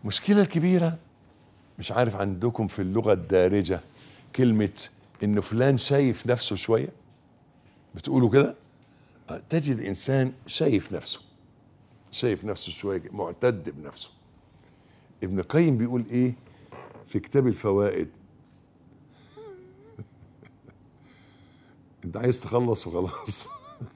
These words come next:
<laughs> الله يهديك ويتوب عليك، قول آمين. هو بيعمل لي كده خلاص. <laughs> يقول ابن القيم عليه رحمة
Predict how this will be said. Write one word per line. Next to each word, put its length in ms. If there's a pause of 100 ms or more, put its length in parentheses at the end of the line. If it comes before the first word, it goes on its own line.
(560)
<laughs> 1040
الله 200
يهديك 360
ويتوب 300
عليك، 360
قول 180
آمين. 420 (960)
هو 480
بيعمل 360
لي 100
كده 260
خلاص. 680
<laughs> 40 (4000)
يقول 360
ابن 260
القيم 540
عليه 420
رحمة 360